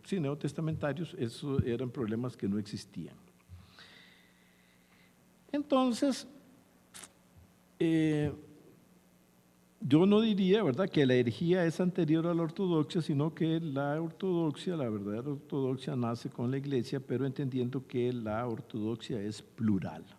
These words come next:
porque el, porque igualmente el cristianismo nace plural.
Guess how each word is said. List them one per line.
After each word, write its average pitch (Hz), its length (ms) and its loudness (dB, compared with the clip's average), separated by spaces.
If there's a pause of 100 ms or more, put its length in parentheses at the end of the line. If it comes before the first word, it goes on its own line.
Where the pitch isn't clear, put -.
(360)
porque 120 280 -4
el, 135 120 -8 (540)
porque 104 300 -4
igualmente 131 600 -2
el 110 100 -8
cristianismo 131 800 -2
nace 113 480 -6
plural. 92 680 -6